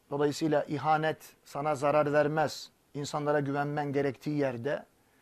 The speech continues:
insanlara güvenmeni söyler. Keza iyilik yapman gerektiği yerde iyilik yapmanı salık verir.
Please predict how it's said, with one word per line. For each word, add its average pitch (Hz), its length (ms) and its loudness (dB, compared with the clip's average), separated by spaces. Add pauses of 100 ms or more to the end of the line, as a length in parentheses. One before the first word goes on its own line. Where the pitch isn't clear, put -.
(220)
insanlara 143 480 -4
güvenmeni 143 520 -4
söyler. 120 540 -8 (580)
Keza 160 300 4
iyilik 156 340 -2
yapman 156 340 -2
gerektiği 147 460 -2
yerde 139 440 0 (1400)
iyilik 147 360 0
yapmanı 151 600 0
salık 131 420 -4
verir. 117 440 -4